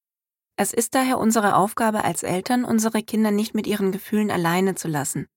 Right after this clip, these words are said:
sondern ihnen die Freiheit zu geben, diese zum Ausdruck zu bringen. Wenn sich unangenehme Gefühle nicht bahnbrechen dürfen, staut sich Druck auf. Früher oder später wird ein Ventil benötigt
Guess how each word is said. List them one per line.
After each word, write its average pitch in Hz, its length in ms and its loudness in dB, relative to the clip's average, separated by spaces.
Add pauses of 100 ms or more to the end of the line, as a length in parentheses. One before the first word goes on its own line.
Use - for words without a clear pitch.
(460)
sondern 156 320 -4
ihnen 170 240 -2
die 170 80 -4
Freiheit 185 460 0
zu 226 140 -6
geben, 240 280 0
diese 233 240 -4
zum 247 220 -4
Ausdruck - 500 -6
zu - 140 -10
bringen. 107 380 -8 (1500)
Wenn 220 200 6
sich 294 200 0
unangenehme 233 580 4
Gefühle 220 420 2
nicht 185 240 0
bahnbrechen 190 680 2
dürfen, 226 300 6
staut 175 380 -2
sich - 320 -6
Druck - 420 -4
auf. - 340 -10 (1300)
Früher 175 400 2
oder 160 180 4
später 175 440 0
wird 185 120 0
ein 175 160 4
Ventil 190 380 2
benötigt 170 580 0